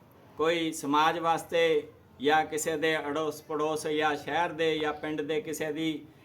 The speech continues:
ਮਦਦ ਕਰਨ 'ਚ ਜੇ ਆਪਾਂ ਕਿਸੇ ਦੇ ਕੰਮ ਆ ਜਾਈਏ ਤਾਂ ਆਪਾਂ ਨੂੰ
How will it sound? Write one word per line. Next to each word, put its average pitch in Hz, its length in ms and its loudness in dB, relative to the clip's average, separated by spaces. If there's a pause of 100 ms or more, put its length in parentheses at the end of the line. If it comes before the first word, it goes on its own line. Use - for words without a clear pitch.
(280)
ਮਦਦ 156 380 0
ਕਰਨ 160 320 -2
'ਚ 151 120 -6 (520)
ਜੇ 139 120 2
ਆਪਾਂ 160 540 0 (720)
ਕਿਸੇ 156 260 -6
ਦੇ 156 160 -2
ਕੰਮ 165 320 0
ਆ 160 140 4
ਜਾਈਏ 156 300 0
ਤਾਂ 156 260 -2
ਆਪਾਂ 156 320 -2
ਨੂੰ 156 260 -4